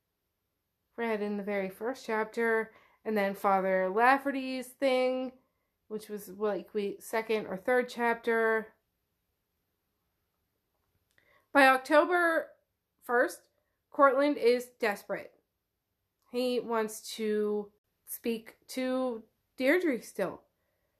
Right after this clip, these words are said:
He calls Carlotta over and over again. He's turned away over and over again. By October twentieth, he tells his secretary that he would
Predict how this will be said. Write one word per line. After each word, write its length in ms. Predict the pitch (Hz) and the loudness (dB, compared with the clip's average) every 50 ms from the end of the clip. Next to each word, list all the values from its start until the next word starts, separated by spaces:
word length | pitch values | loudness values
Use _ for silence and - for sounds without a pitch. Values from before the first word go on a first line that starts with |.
| _ _ _ _ _ _ | _ _ _ _ _ _
He 320 | - 247 226 220 220 202 | -2 0 0 0 0 -2
calls 440 | - - - 220 208 202 196 196 - - | -6 -4 0 2 4 4 4 2 -2 -10
Carlotta 500 | - 202 190 180 185 185 180 175 180 170 | -6 -2 0 0 2 2 2 0 0 -2
over 400 | 170 180 190 180 180 180 185 180 | -2 -2 -4 -4 -8 -10 -10 -10
and 140 | 180 180 - - | -10 -10 -2 2
over 340 | 262 294 311 302 302 302 294 | 6 6 6 6 4 2 2
again. 460 | 294 - 294 285 285 285 285 277 277 | 2 2 0 0 2 0 0 -2 -4
He's 340 | 240 233 220 208 196 - - | -6 -6 -8 -8 -8 -12 -12
turned 320 | - 220 202 196 190 185 | -8 -6 -6 -4 -4 -6
away 420 | 196 208 240 254 269 277 285 277 | -2 0 0 2 4 4 4 4
over 380 | - 247 269 277 269 269 277 269 | 4 4 4 4 4 2 0 0
and 120 | 262 254 | 0 -2
over 360 | - 262 269 269 240 269 262 269 | 0 0 0 0 0 0 0 0
again. 540 | 254 214 262 262 254 254 262 262 254 247 - _ _ _ _ _ _ _ _ _ _ _ | -2 -2 0 0 2 2 2 0 -4 -8 -12 _ _ _ _ _ _ _ _ _ _ _
By 380 | 233 226 220 214 214 214 214 214 - _ _ _ _ _ _ - | 2 4 4 4 4 2 0 -2 -10 _ _ _ _ _ _ 4
October 1000 | 226 226 226 226 - - _ _ _ _ _ _ _ - 320 339 359 415 453 440 | 4 4 4 2 -4 -16 _ _ _ _ _ _ _ 0 2 4 6 6 4 4
twentieth, 580 | - - 302 262 247 247 240 226 226 226 226 | 2 0 0 0 2 2 0 0 0 -2 -4
he 120 | - 254 - | -8 -10 -10
tells 360 | - 220 247 262 269 262 - | -4 0 2 2 2 0 -4
his 280 | - 240 233 220 - | -8 -8 -8 -8 -8
secretary 840 | - - 240 220 220 226 214 - - 208 190 185 185 175 175 180 180 _ _ _ _ _ _ _ _ | -4 -2 -2 -2 -2 -4 -10 -8 -6 -4 -2 -2 -2 -2 -4 -8 -10 _ _ _ _ _ _ _ _
that 380 | 202 202 196 196 190 185 - - _ _ _ _ _ _ _ | 2 4 4 4 2 0 -4 -16 _ _ _ _ _ _ _
he 160 | _ 240 269 302 | _ 2 2 4
would 140 | 339 339 | 4 4